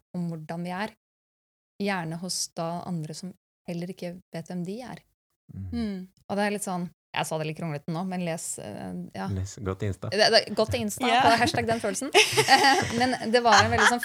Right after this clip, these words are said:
Speaker 1: fint uttrykk da, som kom fra den meditasjonsappen Headspace. Og det var liksom den der, vi søker så etter,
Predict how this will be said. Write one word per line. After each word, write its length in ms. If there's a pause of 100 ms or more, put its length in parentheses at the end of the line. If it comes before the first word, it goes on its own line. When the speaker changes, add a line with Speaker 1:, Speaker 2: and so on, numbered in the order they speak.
Speaker 1:
fint 340
uttrykk 240
da, 100
som 140
kom 140
fra 140
den 120
meditasjonsappen 960
Headspace. 720
Og 60
det 80
var 180
liksom 260
den 140
der, 180
vi 80
søker 540
så 160
etter, 380